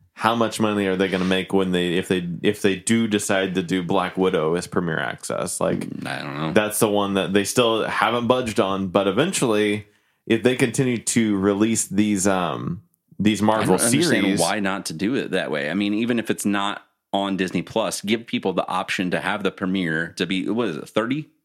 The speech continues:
Speaker 1: I think thirty is what they did with Mulan. Yeah, I don't
Speaker 2: Yeah.
Speaker 1: think they're doing thirty with Raya. I think they're even doing, like, twenty maybe. I'm not mis-, don't,
Speaker 2: I,
Speaker 1: can't
Speaker 2: all I'm
Speaker 1: quote me
Speaker 2: getting
Speaker 1: on
Speaker 2: at is,
Speaker 1: that.
Speaker 2: like, I, you think of it in this, this,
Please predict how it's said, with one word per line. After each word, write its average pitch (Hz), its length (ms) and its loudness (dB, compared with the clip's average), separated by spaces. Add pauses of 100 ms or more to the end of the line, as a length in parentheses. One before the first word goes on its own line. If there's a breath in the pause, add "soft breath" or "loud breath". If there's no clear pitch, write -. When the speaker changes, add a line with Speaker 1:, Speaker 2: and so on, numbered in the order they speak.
(460)
Speaker 1:
I 117 100 4
think 135 180 0
thirty 104 240 4
is 95 80 -6
what 92 120 2
they 95 60 0
did 90 140 4
with 90 140 -2
Mulan. 87 380 0
Yeah, 85 280 -2
I 110 60 4
don't 123 80 2
Speaker 2:
Yeah. 120 40 -2
Speaker 1:
think 117 140 0
they're 104 80 4
doing 98 240 0
thirty 92 240 2
with 87 160 0
Raya. 90 280 2
I - 60 -2
think 92 160 -4
they're 95 100 2
even 90 240 -2
doing, 90 180 2
like, 80 120 -6
twenty 87 300 -2
maybe. 71 220 -4
I'm 90 80 0
not 95 160 0
mis-, 90 240 -2
don't, 95 600 -2
Speaker 2:
I, - 60 -20
Speaker 1:
can't 127 200 0
Speaker 2:
all 131 180 0
I'm 165 60 0
Speaker 1:
quote 110 100 6
me - 60 2
Speaker 2:
getting 95 120 4
Speaker 1:
on 95 60 2
Speaker 2:
at - 40 2
is, 82 60 2
Speaker 1:
that. - 60 2
Speaker 2:
like, 104 180 -4
I, 110 160 0 (320)
you 117 300 -2
think 143 200 0
of 123 60 -2
it 113 100 -2
in 98 80 0
this, 98 380 -4
this, 92 580 -4